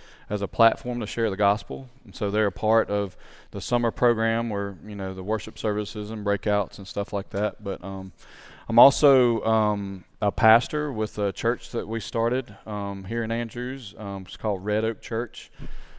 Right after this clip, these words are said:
Um, so, yeah, I've been here twenty years. Um, I've learned, uh, quite a bit. The Lord's, um, taken a, um, uh, just,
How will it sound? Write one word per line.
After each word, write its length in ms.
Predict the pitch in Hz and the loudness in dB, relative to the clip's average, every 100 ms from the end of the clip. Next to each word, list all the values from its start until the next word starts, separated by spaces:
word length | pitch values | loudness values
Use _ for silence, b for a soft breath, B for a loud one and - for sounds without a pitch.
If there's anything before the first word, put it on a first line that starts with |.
| B | B
Um, 600 | 101 104 101 98 98 92 b b b _ - - _ - - | -6 -2 -2 -4 -8 -14 b b b _ -20 -20 _ -20 -14
so, 220 | - 107 | -4 -2
yeah, 300 | 110 135 120 | 4 8 8
I've 100 | 113 | 6
been 140 | 127 | 2
here 380 | 123 131 127 127 | 0 0 0 -2
twenty 320 | - 135 139 | -4 -2 0
years. 520 | 147 120 131 123 - - | 2 2 0 -4 -12 -10
Um, 480 | 107 107 104 104 101 | -4 -2 -2 -6 -6
I've 260 | 95 104 98 | -2 -2 0
learned, 540 | 107 117 131 139 123 104 b b b b b | -2 0 -2 -2 -6 -10 b b b b b
uh, 640 | 101 101 98 95 90 87 58 - - | -4 -2 0 0 -2 -4 -8 -14 -12
quite 260 | - 131 127 | 2 4 6
a 20 | |
bit. 240 | 120 131 | 4 2
The 80 | 113 | 0
Lord's, 480 | 110 120 127 101 - | -2 -2 -2 -6 -10
um, 500 | 107 101 101 98 98 - _ b b b b b b b - | -8 -8 -8 -10 -14 -20 _ b b b b b b b -2
taken 360 | 147 147 147 | 0 2 0
a, 220 | 120 107 90 | 0 0 -2
um, 520 | 107 101 98 98 95 b b b b b _ _ _ _ - | -4 -4 -6 -12 -16 b b b b b _ _ _ _ -16
uh, 520 | 92 80 73 71 58 50 - _ _ _ _ _ - - _ _ _ _ _ - - _ _ _ b b b | -14 -12 -12 -14 -16 -18 -20 _ _ _ _ _ -20 -20 _ _ _ _ _ -20 -20 _ _ _ b b b
just, 340 | 127 127 - | -6 -6 -8